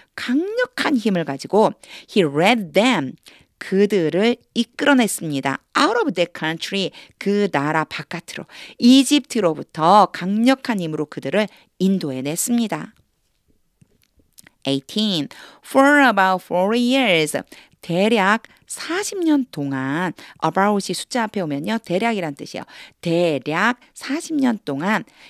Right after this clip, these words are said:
he endured their conduct, 하나님은 그들의 행위를 참아주셨습니다. In the wilderness, 광야에서, 광야에서 이스라엘 백성들이 계속 배신했잖아요. 그것을 참아주셨다는 거예요.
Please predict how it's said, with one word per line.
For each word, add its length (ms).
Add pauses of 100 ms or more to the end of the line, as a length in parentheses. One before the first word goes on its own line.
(100)
he 260
endured 920
their 300 (140)
conduct, 960 (480)
하나님은 1160 (560)
그들의 680
행위를 540 (160)
참아주셨습니다. 1120 (320)
In 120
the 120
wilderness, 800 (400)
광야에서, 960 (240)
광야에서 560
이스라엘 300
백성들이 340
계속 240
배신했잖아요. 720 (240)
그것을 480
참아주셨다는 840
거예요. 260